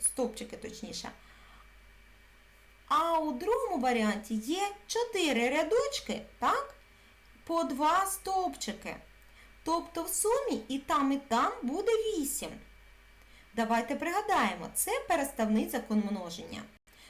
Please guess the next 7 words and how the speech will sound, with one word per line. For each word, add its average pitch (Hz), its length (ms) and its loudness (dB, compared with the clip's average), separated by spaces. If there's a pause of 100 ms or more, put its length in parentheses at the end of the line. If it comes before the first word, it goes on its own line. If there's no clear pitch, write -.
(120)
Від 285 220 0
переставляння 294 840 0
множників 285 680 -2
значення 269 580 0
добутку 220 680 -4
не 240 180 2
змінюється. 277 760 -2